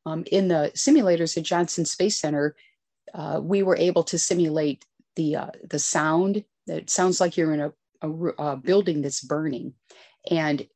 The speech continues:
we were able to simulate the shaking in the simulator.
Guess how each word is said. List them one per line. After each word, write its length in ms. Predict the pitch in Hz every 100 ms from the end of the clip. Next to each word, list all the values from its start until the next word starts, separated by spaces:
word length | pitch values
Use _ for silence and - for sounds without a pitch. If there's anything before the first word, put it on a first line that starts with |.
| -
we 220 | 170 202
were 100 | 175
able 240 | 151 170
to 120 | 170 -
simulate 520 | - 180 156 147 -
the 80 | 135
shaking 640 | - - 175 - - 117 -
in 140 | 151
the 80 | 139
simulator. 640 | - 147 139 131 123 123